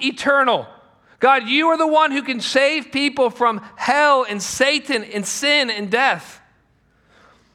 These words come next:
To give eternal life to all you have given him. And this is eternal life, that they know you, the only true God." That's another big view of God. "God, you are in control of everything, and you're the only true God."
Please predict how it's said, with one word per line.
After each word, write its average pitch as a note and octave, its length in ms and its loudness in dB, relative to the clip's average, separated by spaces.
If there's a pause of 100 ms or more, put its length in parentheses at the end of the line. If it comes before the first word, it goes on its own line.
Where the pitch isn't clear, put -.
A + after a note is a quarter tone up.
(680)
To G#3 100 -4
give C4 220 -2
eternal C4+ 380 -2
life A3 260 0
to G#3+ 140 -10
all C4 400 0
you A#3 200 -8
have G#3+ 240 -4
given B3 280 -6
him. C3+ 300 -10 (360)
And G#3+ 220 -2
this C#4+ 420 -2
is C#4 380 -2
eternal B3 640 -4
life, D3 480 -6 (760)
that E3 260 -4
they A3 280 -2
know G3+ 420 -4
you, F3+ 560 -8 (680)
the F#3 360 -10
only A#3+ 460 -2
true F3+ 260 -8
God." F#3 140 0
That's E3 160 -10
another G3 220 -4
big D#3 260 -6
view D#3 160 -8
of D3 80 -8
God. C#3+ 360 -2
"God, D#3 260 -2
you F#3 160 -4
are A#3+ 80 2
in A3 80 -6
control F3+ 480 -6
of G#3+ 60 -4
everything, C#3+ 400 -8
and B2+ 100 -12
you're C3 120 -8
the B2+ 100 -10
only B2 180 -12
true B2 180 -14
God." F#2+ 200 -8